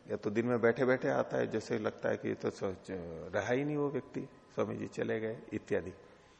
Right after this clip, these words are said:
तो इतना प्रबल वेग अंदर से उठता है कि उसे प्रतीत होता है जैसे कि वास्तव में ही ऐसा हो। तो ऐसी कुछ कुछ घटनाएं हो भी जाती है संयोगवशात,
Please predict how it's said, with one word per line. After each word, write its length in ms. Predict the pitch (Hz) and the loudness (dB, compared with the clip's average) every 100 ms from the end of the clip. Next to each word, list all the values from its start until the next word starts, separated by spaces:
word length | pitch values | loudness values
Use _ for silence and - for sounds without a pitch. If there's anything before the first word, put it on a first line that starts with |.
| - - - - - _ - | -20 -20 -20 -20 -20 _ 0
तो 220 | 113 101 | 2 2
इतना 260 | 110 - 147 | 0 4 2
प्रबल 360 | - 123 151 147 | 6 8 10 8
वेग 220 | 156 139 | 6 6
अंदर 200 | 120 123 | 6 4
से 160 | - | 2
उठता 340 | 127 101 - 117 | 2 2 2 2
है 160 | 139 | 4
कि 100 | 143 | 2
उसे 220 | 135 - 117 | -4 -4 -6
प्रतीत 360 | 117 - 131 | -4 -4 -4
होता 240 | 120 - 131 | -4 -2 -2
है 80 | |
जैसे 280 | 120 117 135 | -2 -4 -4
कि 120 | 131 | -2
वास्तव 400 | 127 104 - - | 2 2 2 -2
में 160 | 135 123 | 0 0
ही 80 | 107 | 0
ऐसा 240 | 90 - | -4 -8
हो। 140 | 90 117 - - - _ _ _ _ - _ _ _ _ _ _ _ _ _ _ _ | -8 -12 -20 -20 -20 _ _ _ _ -20 _ _ _ _ _ _ _ _ _ _ _
तो 400 | - 90 87 107 127 - - | -8 -6 -6 -8 -16 -12 -4
ऐसी 200 | 110 127 | -2 0
कुछ 180 | 143 - | 0 2
कुछ 140 | 147 | 2
घटनाएं 400 | 139 147 156 147 | 2 2 0 0
हो 180 | 127 160 | 2 4
भी 140 | 190 | 6
जाती 300 | 147 127 - | 6 6 6
है 80 | 151 | -2
संयोगवशात, 760 | - 123 127 131 - 160 147 | 0 -2 0 0 -2 -2 -6